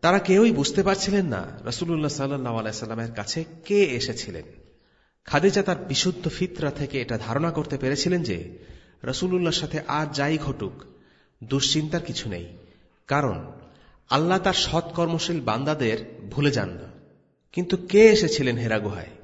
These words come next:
কেন এসেছিলেন, এটা তার জানা ছিল না। এখানে আরেকবার আমরা খাদিজা রাদিয়াল্লাহু আনহার জ্ঞান আর অভিজ্ঞতার মূল্য আমরা দেখতে পাই। যদিও তিনি হেরা গুহার ঘটনাটি বুঝতে পারছিলেন না, কিন্তু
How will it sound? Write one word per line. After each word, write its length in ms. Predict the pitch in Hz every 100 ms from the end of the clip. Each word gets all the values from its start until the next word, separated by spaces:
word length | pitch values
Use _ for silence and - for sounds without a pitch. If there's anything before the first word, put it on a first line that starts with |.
| -
কেন 280 | - 120 175
এসেছিলেন, 520 | 156 117 - 95 78 - - - - - _
এটা 240 | 127 190
তার 340 | 190 143 117 120
জানা 220 | 113 110
ছিল 200 | 110 98
না। 180 | 87 87 - - _ _ _ _ _ _ -
এখানে 420 | 160 - 180 175 175
আরেকবার 520 | 139 185 143 104 87 - - - - _ -
আমরা 200 | 120 120
খাদিজা 440 | 117 131 139 143
রাদিয়াল্লাহু 420 | 135 131 127 123
আনহার 540 | 120 120 113 131 135 - - -
জ্ঞান 480 | 117 131 107 120 131 -
আর 140 | 104 104
অভিজ্ঞতার 580 | 131 131 135 127 117 110
মূল্য 320 | 110 123 117
আমরা 240 | 107 95 92
দেখতে 280 | 110 - 104
পাই। 200 | - - - - _ _ _ -
যদিও 300 | 113 160 202
তিনি 180 | 208 180
হেরা 280 | 120 135 160
গুহার 260 | 151 156 143
ঘটনাটি 460 | 131 127 123 123
বুঝতে 320 | 117 139 -
পারছিলেন 440 | 165 123 - 180 131
না, 180 | 101 139 - - - _ _
কিন্তু 280 | - 151 147